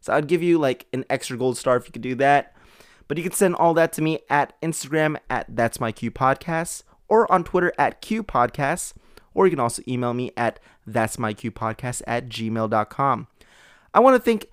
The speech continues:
J one K for the use of their music No Flowers from the Vault Volume three beat tape, which you can find on J one K music dot bandcamp dot com. Like I said in previous episodes, J one K always puts out great music, so I definitely think you should check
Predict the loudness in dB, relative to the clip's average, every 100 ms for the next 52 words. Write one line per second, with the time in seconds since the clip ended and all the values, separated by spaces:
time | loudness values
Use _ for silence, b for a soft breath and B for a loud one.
0 | b b 0 2 4 2 0 0 0 0
1 | 0 0 0 0 -2 -4 -6 -4 -4 -2
2 | -2 -2 -6 -6 -4 -4 -4 0 0 -2
3 | -12 -6 -2 -2 -2 -4 -4 -4 -2 -4
4 | -6 -6 -6 -6 -6 -8 -10 -4 -4 -4
5 | -6 -6 -4 -4 -4 -6 -6 -6 -6 -6
6 | -10 -12 -14 _ -8 -8 -8 -8 -10 -12
7 | b b -10 -10 -8 -4 -2 -2 -6 _
8 | _ _ _ _ _ -10 -6 -4 -2 -4
9 | -4 -4 -4 -4 -8 -6 -4 -2 -4 -6
10 | -6 0 0 0 -4 -10 -14 _ -4 -2
11 | 0 0 0 0 0 -2 -2 0 0 0
12 | -2 0 0 0 0 0 0 -2 -4 -6
13 | -4 -6 -6 -8 -8 -2 -2 -2